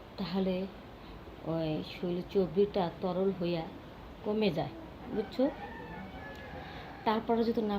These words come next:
পারো, একটা গান ধরবা, ঝাঁকানাকে গান লাগাবা। বডির, বডির যে ব্যায়ামটা আছে, দেখো,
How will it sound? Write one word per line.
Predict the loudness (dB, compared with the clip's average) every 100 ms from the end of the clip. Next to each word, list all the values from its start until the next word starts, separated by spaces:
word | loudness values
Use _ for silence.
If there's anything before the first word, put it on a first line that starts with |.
| 2
পারো, | 4 4 0 -8 -4
একটা | -2
গান | 2 2 2
ধরবা, | 2 0 -2 -6 -14 -14 -14 -14 -14 -14 -6
ঝাঁকানাকে | -2 2 2 2 2
গান | 2
লাগাবা। | 4 2 0 -2 -6 -12 -8 -2
বডির, | 2 6 6 4 -2 -12 -12 -12 -14 -6 0
বডির | 0 4 2 2
যে | -2 2
ব্যায়ামটা | 0 0 -2
আছে, | -4 -4 -2
দেখো, | -2 0